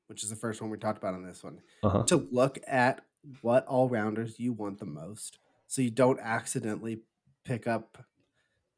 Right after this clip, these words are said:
Speaker 1: 'cause Rana is good, Venkatesh Iyer can be good. You don't accidentally pick up all three of them thinking you're gonna hold,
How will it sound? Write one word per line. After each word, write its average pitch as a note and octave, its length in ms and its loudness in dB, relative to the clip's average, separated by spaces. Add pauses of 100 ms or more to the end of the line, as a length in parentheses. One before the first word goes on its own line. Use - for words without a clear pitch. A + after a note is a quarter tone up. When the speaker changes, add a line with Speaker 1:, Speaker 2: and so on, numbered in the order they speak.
(160)
Speaker 1:
'cause D3+ 240 0
Rana D#3 600 6
is C#3 200 2
good, B2+ 300 2
Venkatesh C#3+ 480 2
Iyer G#2 200 0
can G#2 120 -12
be G#2+ 80 -10
good. G2 280 -8
You A#2+ 80 0
don't D3 140 6
accidentally B2+ 380 0
pick A#2 220 -6
up A2+ 140 -4
all A2 140 2
three G#2+ 200 -4
of A2 80 -2
them A#2 160 -4
thinking A2 320 -6
you're G2+ 100 -8
gonna G#2 180 -6
hold, G#2+ 360 0